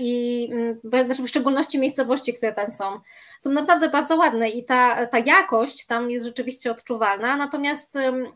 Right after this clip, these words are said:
ja bardziej bym, em, jakby rekomendowała, że jeżeli ktoś chce pojechać, e, na słoweńskie wybrzeże, to właśnie po to, żeby sobie pozwiedzać, właśnie zajrzeć do Izoli, do Piranu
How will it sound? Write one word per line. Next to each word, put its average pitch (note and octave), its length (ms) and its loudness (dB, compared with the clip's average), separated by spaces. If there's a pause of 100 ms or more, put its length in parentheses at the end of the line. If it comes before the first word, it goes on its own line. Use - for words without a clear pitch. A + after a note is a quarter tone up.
(140)
ja C4+ 260 6
bardziej C4+ 320 2
bym, B3 280 -2
em, A#3 360 -6 (440)
jakby A3+ 220 -8
rekomendowała, B3 720 0
że B3 140 -2
jeżeli A#3+ 240 0
ktoś B3 180 -4
chce C4 220 -4
pojechać, A#3 440 0 (500)
e, A#3 200 2
na B3 160 0
słoweńskie C4+ 500 -2
wybrzeże, B3+ 360 -4
to C4+ 80 -8
właśnie C4 260 -6
po B3 120 -4
to, B3+ 120 -2
żeby A#3 200 -4
sobie A3+ 200 -4
pozwiedzać, A3+ 640 -2
właśnie A3 300 -6
zajrzeć G#3 340 -4
do G#3+ 140 -6
Izoli, A3 600 -2 (120)
do G#3+ 140 -6
Piranu A#3 640 -2